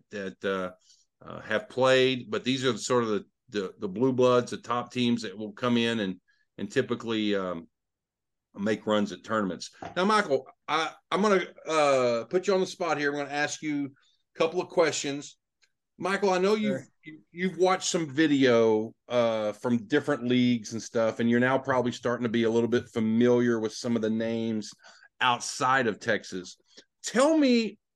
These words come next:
Speaker 1: if you could, a couple of wiffle ball players that you've seen on video that you go, "Man, I can't wait to play with these guys, against these guys,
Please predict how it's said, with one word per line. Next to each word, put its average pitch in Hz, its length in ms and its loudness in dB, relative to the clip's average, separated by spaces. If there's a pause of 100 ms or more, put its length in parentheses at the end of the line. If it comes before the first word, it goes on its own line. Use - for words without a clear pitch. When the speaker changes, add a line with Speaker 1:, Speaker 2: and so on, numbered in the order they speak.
Speaker 1:
if 143 200 0
you 156 100 -8
could, 120 560 4 (100)
a - 80 -10
couple 262 480 2
of 196 120 2 (1040)
wiffle 190 340 4
ball 170 260 0
players 113 880 -2 (240)
that 120 300 -2
you've 180 180 -4
seen 165 480 -2
on 135 320 0
video 117 540 2
that 101 100 -6
you 104 160 -12
go, 101 120 -2
"Man, 110 280 0
I 104 60 -2
can't 127 280 -4
wait 123 420 0
to 117 80 -8
play 160 800 0 (440)
with 131 240 2
these 135 240 2
guys, 127 500 -2
against 127 360 -2
these 123 200 -4
guys, 117 540 -2